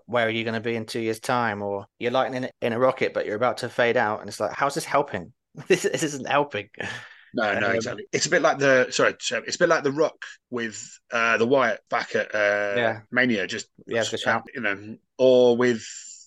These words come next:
Speaker 2: Miro when he was in W W E, and he did, uh, the same thing, just comes back,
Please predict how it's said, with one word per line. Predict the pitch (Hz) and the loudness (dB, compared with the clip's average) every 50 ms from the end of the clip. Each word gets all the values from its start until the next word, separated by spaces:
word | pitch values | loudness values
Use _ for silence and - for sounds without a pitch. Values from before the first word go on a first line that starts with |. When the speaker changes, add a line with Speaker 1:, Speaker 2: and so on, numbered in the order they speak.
| _ - | _ -12
Speaker 2:
Miro | 110 110 127 131 123 110 101 98 98 | -6 -4 -2 0 2 2 2 2 2
when | 98 101 | -2 -2
he | 101 101 | -4 -4
was | 98 95 | -6 -8
in | 104 98 | -10 -10
W | 92 110 98 95 | -10 -10 -10 -8
W | 90 98 98 98 | -6 -4 -2 -2
E, | 95 95 - - - | -2 -2 -6 -8 -8
and | 113 107 92 - | -10 -10 -10 -12
he | - 110 | -14 -8
did, | - - 123 117 113 101 107 | -2 0 0 0 0 -2 0
uh, | 120 117 117 | 2 2 2
the | 110 110 | 2 0
same | - 135 120 113 110 | 2 2 2 2 2
thing, | 135 120 110 | 0 0 0
just | 101 101 - | -2 -6 -6
comes | - 127 123 113 | -4 -4 -2 0
back, | 120 117 110 110 - | 0 2 0 0 0